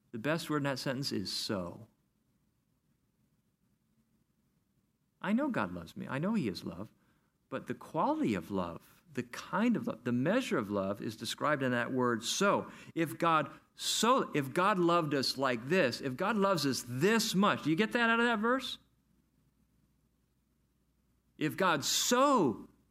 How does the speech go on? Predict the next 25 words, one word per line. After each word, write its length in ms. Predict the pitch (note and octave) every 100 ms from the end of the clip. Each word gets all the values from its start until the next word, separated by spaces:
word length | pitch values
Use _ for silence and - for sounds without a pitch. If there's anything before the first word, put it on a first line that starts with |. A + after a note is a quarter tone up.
| _ _ _
loved 420 | C#3 D3+ B2+ G#2+
us, 300 | A2 G#2+ B2+ - _ _ -
of 280 | E3 D#3+ -
course 500 | - - G#3 A#3+ -
it 160 | E3+
makes 320 | A#2 A2 G2 -
sense 340 | G2 G#2 - - _ _ -
we 320 | A#2 C#3+ D3 - -
ought 280 | A#2+ A2 -
to 480 | - A#2+ - F#2+ - _ _ _ _ _
<laughs> 560 | _ _ _ _ _
love 280 | G#2+ G#2 F#2+
one 160 | G#2+ F#2
another. 440 | F#2 F2 - - _ _ _ _ _ _ _ _ _ _ _ _ _ _ _ _ _ _ _ _ _ -
And 100 | G#3
of 120 | G#3
course, 240 | B2+ A2+
he's 160 | B2 A#2
not 160 | A2+
even 180 | G#2 F#2+
talking 360 | F#2+ - G#2+ G2
about 220 | F#2 F2+
enemies, 420 | G#2+ A2+ F2+ F2+
is 100 | F#2+
he? 180 | F2+